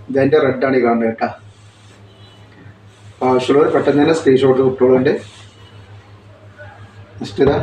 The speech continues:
അതിൻ്റെ കോഫി കളറാണിത്. ഒക്കെ നല്ല നല്ല കളറുകളാണ് കേട്ടോ. ഇതേപോലെ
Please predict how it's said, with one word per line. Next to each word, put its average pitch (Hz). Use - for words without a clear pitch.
അതിൻ്റെ 131
കോഫി 131
കളറാണിത്. 131
ഒക്കെ -
നല്ല 170
നല്ല 175
കളറുകളാണ് 139
കേട്ടോ. 117
ഇതേപോലെ 139